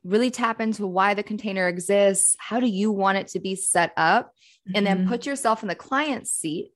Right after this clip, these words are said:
Speaker 1: with that setup. How does it feel? Wow, I actually
Speaker 2: I love
Speaker 1: feel
Speaker 2: that.
Speaker 1: like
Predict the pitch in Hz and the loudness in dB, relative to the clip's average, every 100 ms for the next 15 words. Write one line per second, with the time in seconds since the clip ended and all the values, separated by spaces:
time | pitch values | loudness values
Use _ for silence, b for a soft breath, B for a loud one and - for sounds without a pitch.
0 | b b 196 240 247 240 240 - 254 302 | b b 2 2 4 -2 -2 -4 -2 0
1 | 196 196 196 220 226 214 214 - 294 302 | 0 -2 -2 -4 -4 -6 -12 -10 -6 -6
2 | - 220 _ _ _ _ - 220 269 82 | -6 -10 _ _ _ _ -4 -2 0 0
3 | 196 - 208 180 190 190 185 185 - | -2 -4 -4 -2 0 0 0 -2 -4